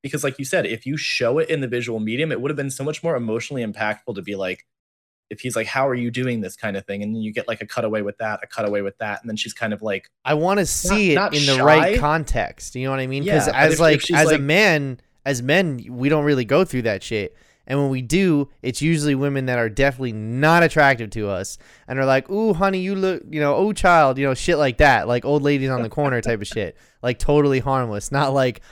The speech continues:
Speaker 2: "I'm gonna make a meal out of you as soon as no one's in sight."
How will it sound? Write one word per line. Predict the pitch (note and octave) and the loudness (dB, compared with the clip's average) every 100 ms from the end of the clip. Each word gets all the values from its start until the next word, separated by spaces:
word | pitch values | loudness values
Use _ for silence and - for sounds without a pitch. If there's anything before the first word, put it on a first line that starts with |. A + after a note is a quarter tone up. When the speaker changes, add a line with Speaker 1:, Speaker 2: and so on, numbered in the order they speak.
| - | -4
Speaker 2:
"I'm | C#3 | 0
gonna | D3 C#3+ | 2 2
make | C3 | 0
a | B2 | 0
meal | C3+ C#3+ C3+ | 2 6 6
out | B2+ A#2+ | 6 4
of | A2+ | 2
you | A#2 A#2 | 0 0
as | A2+ | -2
soon | - B2+ | -2 -4
as | A#2 | -2
no | B2 B2 | -2 -2
one's | A#2+ G2 | -2 -6
in | G#2 | -6
sight." | - C3+ G#2 | 2 2 2